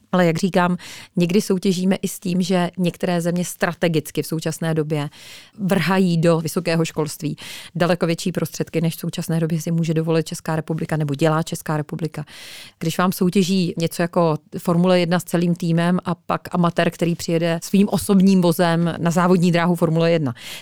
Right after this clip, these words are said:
Nesmíme to vzdát a musíme bojovat. Chceme se zlepšovat, chceme se zlepšovat, protože přeci chceme dělat kvalitní vědu, chceme tady mít mezinárodně konkurenceschopné studijní programy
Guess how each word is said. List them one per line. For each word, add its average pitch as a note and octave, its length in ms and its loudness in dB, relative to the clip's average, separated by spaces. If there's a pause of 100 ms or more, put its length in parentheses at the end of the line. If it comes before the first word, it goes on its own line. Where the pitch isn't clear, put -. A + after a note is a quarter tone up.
Nesmíme A#3 340 4
to F3 100 0
vzdát E3 400 -2 (120)
a F#3+ 60 0
musíme E3+ 340 0
bojovat. E3 420 0 (200)
Chceme G#3 400 2
se A#3 140 0
zlepšovat, A3 600 -2
chceme E3+ 300 -4
se F3+ 80 -2
zlepšovat, E3+ 420 -2
protože E3 420 -4
přeci E3+ 280 -10
chceme E3 260 -6
dělat D#3 240 -4 (320)
kvalitní F3+ 500 2
vědu, D#3+ 400 2 (120)
chceme E3 280 -2
tady E3 180 2
mít E3+ 180 0
mezinárodně F3 760 4
konkurenceschopné E3 800 -2
studijní D#3+ 400 -2
programy D#3 520 0